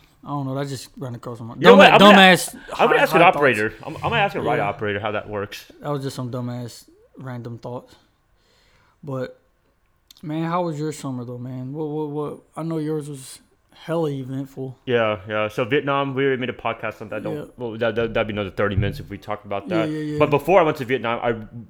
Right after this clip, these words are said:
Speaker 2: revisited Dollywood.
Speaker 1: Yep.
Speaker 2: And, uh, I,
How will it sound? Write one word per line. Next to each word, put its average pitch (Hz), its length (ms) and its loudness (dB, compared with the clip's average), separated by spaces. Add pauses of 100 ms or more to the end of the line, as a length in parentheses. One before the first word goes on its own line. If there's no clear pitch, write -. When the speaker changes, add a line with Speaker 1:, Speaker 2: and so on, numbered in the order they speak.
(240)
Speaker 2:
revisited 139 580 0
Dollywood. 95 640 0 (1160)
Speaker 1:
Yep. 151 300 -10 (280)
Speaker 2:
And, 135 140 0
uh, 131 100 4 (320)
I, 110 120 -4